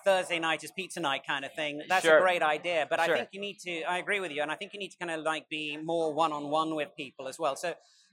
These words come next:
Speaker 1: you know, maybe an, a, a longer answer to your earlier, or a more detailed answer to your earlier question is, we, we tend to, a-, at the start, we're much more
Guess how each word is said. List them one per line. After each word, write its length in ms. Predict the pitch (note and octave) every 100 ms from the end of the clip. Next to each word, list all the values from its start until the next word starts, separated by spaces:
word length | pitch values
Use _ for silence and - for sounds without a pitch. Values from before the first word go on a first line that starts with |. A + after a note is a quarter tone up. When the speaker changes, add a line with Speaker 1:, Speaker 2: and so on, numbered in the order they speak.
| _ -
Speaker 1:
you 180 | G3+
know, 80 | F#3
maybe 280 | F#3 G#3+ G3
an, 180 | E3+ E3
a, 160 | E3+ D#3+
a 60 | D#3
longer 360 | E3 G3 F#3+
answer 280 | E3+ D#3+ D#3+
to 120 | -
your 200 | D#3 C#3+
earlier, 280 | D#3 D#3 D3
or 120 | C#3+
a 20 | C#3+
more 140 | D3
detailed 340 | F3 G3 F3
answer 260 | D3 C#3 -
to 80 | -
your 140 | C#3
earlier 260 | D#3 D#3+ C3+
question 440 | - C3 - C#3+
is, 240 | C#3 C3 -
we, 420 | D3 E3 E3 D#3 E3
we 80 | F#3
tend 240 | - D4+
to, 80 | G#3 E3
a-, 200 | E3+ -
at 100 | F3
the 60 | F3+
start, 500 | - B3+ A#3+ E3 E3
we're 100 | E3
much 320 | F3 F3+ -
more 380 | E3+ D#3+ D3+